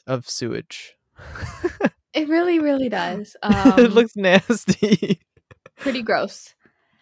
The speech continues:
Speaker 2: And you can just tell that this car is covered. Like, the windows look so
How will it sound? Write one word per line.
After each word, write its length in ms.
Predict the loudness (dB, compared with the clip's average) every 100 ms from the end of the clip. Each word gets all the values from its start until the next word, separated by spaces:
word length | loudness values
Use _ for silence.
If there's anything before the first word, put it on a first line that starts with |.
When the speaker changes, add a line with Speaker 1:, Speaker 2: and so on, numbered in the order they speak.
| _ _ _ _ _ _ _ _
Speaker 2:
And 180 | -6 -4
you 100 | -4
can 140 | -4 -2
just 320 | -2 -4 -12
tell 600 | -16 -10 -6 -2 -2 -4
that 160 | -6 -8
this 180 | -12
car 260 | -6 -2 -2
is 160 | -4 -10
covered. 640 | -8 -2 -2 -2 -6 -6
Like, 180 | -8 -6
the 100 | -4
windows 400 | -2 -2 -2 -4
look 180 | -8 -10
so 1120 | -16 -14 -14 -6 0 0 0 -2 -6 -10